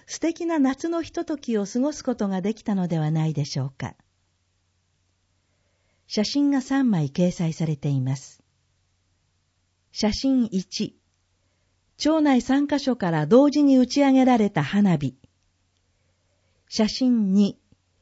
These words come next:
自宅のベランダから見上げる花火。写真三。大輪の花火が夜空を彩りました。写真終わり。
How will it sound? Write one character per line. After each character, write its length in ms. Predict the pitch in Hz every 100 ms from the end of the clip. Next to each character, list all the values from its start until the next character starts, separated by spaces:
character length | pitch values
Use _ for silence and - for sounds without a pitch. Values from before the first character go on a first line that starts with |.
| _ _ _ _ _ _ 208
自 120 | 214
宅 240 | 311 330
の 140 | 302 262
ベ 140 | 233
ラ 140 | 277
ン 80 | 277
ダ 120 | 269
か 140 | 269 247
ら 120 | 233
見 200 | 208 247
上 80 | 285
げ 160 | 277
る 80 | 254
花 360 | 202 226 208 165
火。 200 | 139 - _ _ _ _ _ _ _ _ _ _ _ _ _ _ -
写 180 | - 220
真 300 | - 269 247
三。 420 | - 208 202 - _ _ _ _ _ _ _ _ _ _
大 240 | 247 302 339
輪 220 | 330 320
の 100 | 302
花 280 | 311 302 277
火 140 | 226
が 200 | 185 170
夜 180 | 220 285
空 280 | 320 269 202
を 80 |
彩 420 | 175 190 202 202 185
り 40 |
ま 140 | 170
し 160 | 190 -
た。 160 | - - _ _ _ _ _ _ _ _ _ _ _ _ _ _ _ -
写 160 | 202
真 380 | 185 233 220 196
終 220 | - 160 165
わ 40 |
り。 200 | 151 135